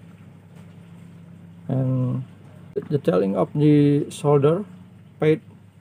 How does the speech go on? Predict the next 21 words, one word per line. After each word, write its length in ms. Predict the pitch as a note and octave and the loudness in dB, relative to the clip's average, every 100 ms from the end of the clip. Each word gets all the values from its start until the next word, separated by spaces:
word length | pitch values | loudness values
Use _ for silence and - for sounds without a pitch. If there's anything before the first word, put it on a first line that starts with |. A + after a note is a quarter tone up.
| - - - - - | -20 -20 -20 -20 -10
now 340 | D#3 D3 E3 E3 - - - - C#3+ | -6 -4 -6 -10 -18 -20 -20 -10 -6
with 100 | C#3 | -4
the 320 | B2+ B2+ B2 A#2+ | -2 0 0 -2
more 240 | B2 A#2+ | -4 -6
highlight 560 | A2 - C3 B2 B2+ - | -8 -6 -4 -4 -6 -8
and 340 | C3+ C3 B2+ - - - - - - - - - - - - | -8 -8 -10 -14 -20 -20 -20 -20 -20 -20 -20 -20 -20 -20 -8
unnamed 420 | C3+ B2+ B2 B2 | -4 -4 -4 -8
details 440 | B2+ C#3 C3 B2+ - | -8 -6 -6 -6 -12
too, 140 | F#3+ G#3+ - - - - - - - - - _ - | -14 -14 -20 -20 -20 -20 -20 -20 -20 -20 -20 _ -10
unnamed 400 | C3+ C3 C3 B2+ | -6 -4 -2 -4
lines 540 | B2+ C3 E3+ F3 - - - | -4 -4 -4 -6 -12 -20 -14
I 80 | D3+ | -12
call 300 | - C3+ C3 | -6 -4 -4
it. 260 | D#3+ - - - - - - - - - - - - - - - | -6 -12 -20 -20 -20 -20 -20 -20 -20 -20 -20 -20 -20 -20 -20 -14
Okay, 220 | - E3 - - - - - - - - - - - - - - - - - | -6 -6 -8 -20 -20 -20 -20 -20 -20 -20 -20 -20 -20 -20 -20 -20 -20 -20 -10
and 240 | C3 B2+ B2+ | -4 -2 0
the 80 | |
belt, 320 | B2 B2+ C#3+ G#3 - | 0 2 2 0 -6
this 180 | C3+ B2+ | -6 -6
come 300 | - D3 C#3+ | -2 0 2
with 160 | C3+ | 0